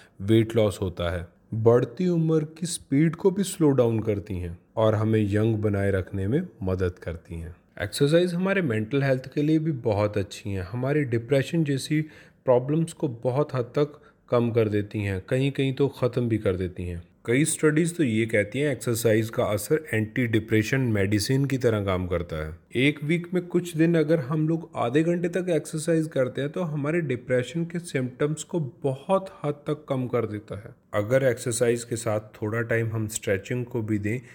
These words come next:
तो हमारे शरीर में होने वाले बहुत से पेन से रिलीफ मिलता है।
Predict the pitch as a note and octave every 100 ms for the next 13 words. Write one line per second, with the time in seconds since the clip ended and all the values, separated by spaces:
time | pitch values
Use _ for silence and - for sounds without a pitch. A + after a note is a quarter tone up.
0 | - A#2 B2 C3 D3 D3+ C#3 C3+ D3 D#3+
1 | C#3+ B2 B2 C3 C#3 C#3 G#2+ - G#2 A2
2 | C3 - C3 - A#2 A#2 A2+ A#2 G2+ G2+
3 | G2+ G#2 F#2 F2 E2 E2+